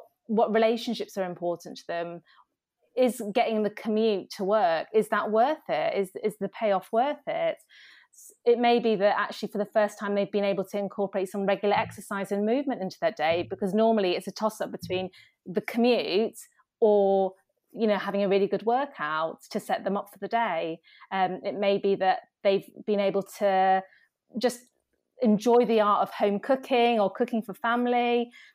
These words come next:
So I think s-, often we are hearing these more positive stories coming out of lockdown of what it's allowed people to,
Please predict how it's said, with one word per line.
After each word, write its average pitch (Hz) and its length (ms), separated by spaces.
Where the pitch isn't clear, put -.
So - 120
I 247 80
think 262 220
s-, - 120
often 233 380
we 214 180
are 233 220
hearing 233 480
these 180 280
more 214 300
positive 254 500
stories 175 420
coming 180 280
out 170 280
of - 80
lockdown - 720
of 196 200
what 196 320
it's - 200
allowed 196 300
people 196 340
to, 185 480